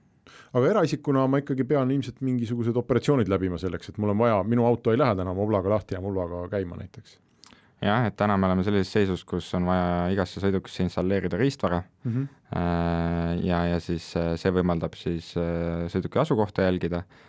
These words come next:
Speaker 2: ja, ja ka uksi avada, et, äh, et meil on selle jaoks partnerid, kes seda, kes,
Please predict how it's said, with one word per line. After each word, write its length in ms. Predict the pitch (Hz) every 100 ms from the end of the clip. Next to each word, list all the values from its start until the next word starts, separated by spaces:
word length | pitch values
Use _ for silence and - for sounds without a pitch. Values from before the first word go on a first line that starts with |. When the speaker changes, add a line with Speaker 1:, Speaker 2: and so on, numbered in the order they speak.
| _
Speaker 2:
ja, 260 | - 90 85 85
ja 180 | 85 85
ka 180 | 85 85
uksi 260 | 87 90 -
avada, 300 | 85 82 -
et, 240 | - - 87
äh, 840 | 85 82 82 85 85 85 85 - - _ -
et 160 | 92 92
meil 140 | 90
on 60 | 90
selle 140 | 95 87
jaoks 140 | -
partnerid, 460 | - - - 87 -
kes 160 | - -
seda, 160 | 85 85 85 85 85 85 85 -
kes, 240 | - -